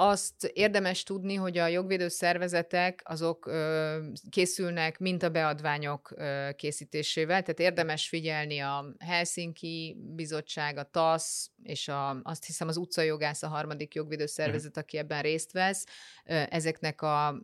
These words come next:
Speaker 1: különböző nyilvános felületeit, mert lesznek mintabeadványok arra, hogy mit érdemes, ö, vagy hogyan érdemes ilyenkor a rendőrséggel, ö,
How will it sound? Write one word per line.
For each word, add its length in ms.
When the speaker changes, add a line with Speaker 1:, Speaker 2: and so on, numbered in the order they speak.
Speaker 1:
különböző 800
nyilvános 540
felületeit, 720
mert 140
lesznek 340
mintabeadványok 1080
arra, 280
hogy 160
mit 200
érdemes, 680
ö, 240
vagy 160
hogyan 280
érdemes 500
ilyenkor 380
a 40
rendőrséggel, 800
ö, 540